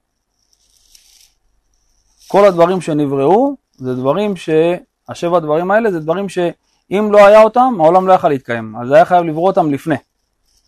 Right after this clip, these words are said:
לכן השם ברא בריאה מיוחדת, שמאפשרת לתקן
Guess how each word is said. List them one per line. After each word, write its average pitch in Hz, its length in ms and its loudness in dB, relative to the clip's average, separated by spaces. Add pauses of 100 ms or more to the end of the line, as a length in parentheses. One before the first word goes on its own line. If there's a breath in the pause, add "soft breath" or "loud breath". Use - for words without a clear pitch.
(1900 soft breath)
לכן 175 320 0
השם 180 260 -2
ברא 160 220 6
בריאה 156 240 2
מיוחדת, 143 680 -4 (140)
שמאפשרת 151 760 -2
לתקן 156 400 -2